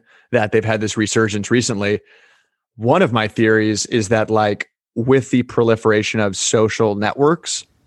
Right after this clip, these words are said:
social networks centralized attention in a way that email just fundamentally can't 'cause it's a one-to-one medium, if you will. Social net, like, generally at the time or whatever, social networks were able to create this center of gravity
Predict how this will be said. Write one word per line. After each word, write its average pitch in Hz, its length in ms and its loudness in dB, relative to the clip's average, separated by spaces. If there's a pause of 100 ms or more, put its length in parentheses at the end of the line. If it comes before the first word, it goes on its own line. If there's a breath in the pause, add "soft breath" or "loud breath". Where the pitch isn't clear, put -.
(1000)
social 156 380 0
networks 120 520 0
centralized 107 960 -2
attention 104 580 -2
in 104 140 -2
a 101 60 2
way 101 200 2
that 95 160 -2
email 101 340 0
just 92 180 -8
fundamentally 92 480 -2
can't 107 560 -2
'cause 95 160 0
it's 85 140 -4
a 87 220 2 (240)
one-to-one 98 640 0
medium, 110 540 0
if 110 140 -8
you 120 80 4
will. 117 340 2 (1000 soft breath)
Social 143 360 0
net, 110 180 0
like, 104 160 0 (340)
generally 104 560 2
at 92 100 -2
the - 60 -14
time 101 260 -4
or 107 40 -4
whatever, 113 360 0 (920)
social 143 420 0
networks 117 420 0
were 110 80 4
able 104 140 2
to 95 80 0
create 101 300 -2
this 95 140 -4
center 101 340 -2
of 87 140 -6
gravity 104 540 0